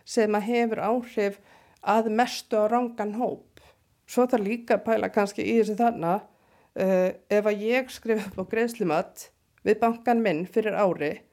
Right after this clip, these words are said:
sem ég persónulega gerði, þá var ég að kaupa og ég átti að vera með greiðslubyrði hundrað áttatíu þúsund. Það er mín greiðslubyrði sem að hækkar um tvö hundruð þúsund á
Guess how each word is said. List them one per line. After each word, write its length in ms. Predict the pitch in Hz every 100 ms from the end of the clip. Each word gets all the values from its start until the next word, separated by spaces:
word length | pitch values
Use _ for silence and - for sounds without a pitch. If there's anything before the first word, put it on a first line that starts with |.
| _ -
sem 280 | 240 220 220 - -
ég 220 | 240 233 -
persónulega 540 | 254 247 196 190 180
gerði, 300 | 175 - 139 247 - _ _ _ - - -
þá 80 | 208 202
var 100 | 220
ég 160 | 240
að 120 | 226 226
kaupa 320 | 190 - 156 190
og 160 | 208 220
ég 380 | 226 247 233 226 - _ -
átti 300 | 233 220 226
að 80 | 214
vera 100 | 214
með 160 | 214
greiðslubyrði 540 | 214 208 208 208 202 196
hundrað 420 | 220 214 196 190
áttatíu 340 | 185 190 180 156
þúsund. 640 | 147 147 - 240 - - _ _ _ _
Það 140 | - 233
er 80 | 226
mín 240 | 233 254 233
greiðslubyrði 540 | 214 214 214 175 165 220
sem 240 | - 208 196
að 120 | 196
hækkar 380 | 220 190 - 196
um 60 | 196
tvö 220 | - 202
hundruð 260 | 196 190 175
þúsund 220 | 165 175
á 140 | -